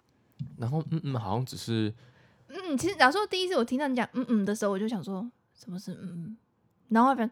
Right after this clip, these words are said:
Speaker 1: 你是在什么时候听到我第一次讲“嗯，嗯”？
Speaker 2: 哦。就是我忘记耶，“都可以吗？”然后就说，“嗯，嗯”，这样。然后我想，“什么？什么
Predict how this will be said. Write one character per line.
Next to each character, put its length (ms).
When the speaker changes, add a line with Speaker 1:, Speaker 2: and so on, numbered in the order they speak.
Speaker 1:
你 80
是 120
在 160
什 180
么 100
时 80
候 160
听 300
到 140
我 80
第 100
一 60
次 100
讲 240
“嗯， 40
嗯”？ 80
Speaker 2:
哦。 40
就 160
是 300
我 240
忘 200
记 220
耶 340
，“都 140
可 160
以 80
吗？” 240
然 100
后 80
就 60
说 160
，“嗯， 300
嗯”， 60
这 80
样。 160
然 140
后 60
我 60
想 160
，“什 180
么？ 100
什 60
么 80